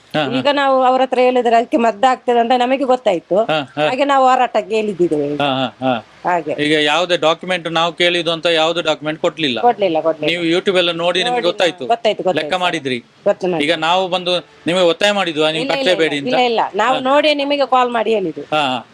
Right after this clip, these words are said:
Speaker 2: ನಾವು ಇವರಿಗೆ ಸಾಧ್ಯ ಇಲ್ಲ. ಈಗ
Speaker 1: ಹಾ.
Speaker 2: ನಿಮ್ಮ, ನಿಮ್ಮ ಹತ್ರ ಹೇಳಿದ ನಂತರ ಯಾವ್ದು ಕೊಟ್ಟರೂ ತಕೊಳ್ತಾರೆ.
Speaker 1: ಹಾ, ಹಾ, ಹಾ.
Speaker 2: ಹಾಗೆ ಅದಕ್ಕೆ ಆಸ್ಪತ್ರೆ ಮದ್ದು ಹಿಡ್ತದೆ ಅಂತ ಹೇಳುವಾಗ ನಾವು ಸಹ ಹೋರಾಟಕ್ಕೆ
Speaker 1: ಹೌದು, ಹೌದು,
Speaker 2: ಇರ್ಬೇಕಲ್ಲ.
Speaker 1: ಹೌದು, ಹೌದು.
Speaker 2: ಅದಕ್ಕೆ ನಿಮ್ಮ ಹತ್ರ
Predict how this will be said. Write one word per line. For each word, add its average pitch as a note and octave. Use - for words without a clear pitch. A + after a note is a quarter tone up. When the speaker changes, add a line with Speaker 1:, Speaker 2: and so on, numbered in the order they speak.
Speaker 2:
ನಾವು G3+
ಇವರಿಗೆ G#3
ಸಾಧ್ಯ G#3+
ಇಲ್ಲ. F3+
ಈಗ A#3
Speaker 1:
ಹಾ. D4
Speaker 2:
ನಿಮ್ಮ, C#4+
ನಿಮ್ಮ C#4
ಹತ್ರ D4
ಹೇಳಿದ D4
ನಂತರ C#4
ಯಾವ್ದು C#4+
ಕೊಟ್ಟರೂ C4
ತಕೊಳ್ತಾರೆ. E3+
Speaker 1:
ಹಾ, D3
ಹಾ, -
ಹಾ. C3+
Speaker 2:
ಹಾಗೆ C4+
ಅದಕ್ಕೆ D#4
ಆಸ್ಪತ್ರೆ D#4+
ಮದ್ದು C#4+
ಹಿಡ್ತದೆ D#4
ಅಂತ D4
ಹೇಳುವಾಗ C#4+
ನಾವು C#4+
ಸಹ C4+
ಹೋರಾಟಕ್ಕೆ C4
Speaker 1:
ಹೌದು, G3+
ಹೌದು, A#3
Speaker 2:
ಇರ್ಬೇಕಲ್ಲ. G#3
Speaker 1:
ಹೌದು, C3
ಹೌದು. A#2
Speaker 2:
ಅದಕ್ಕೆ C#4+
ನಿಮ್ಮ C#4+
ಹತ್ರ C4+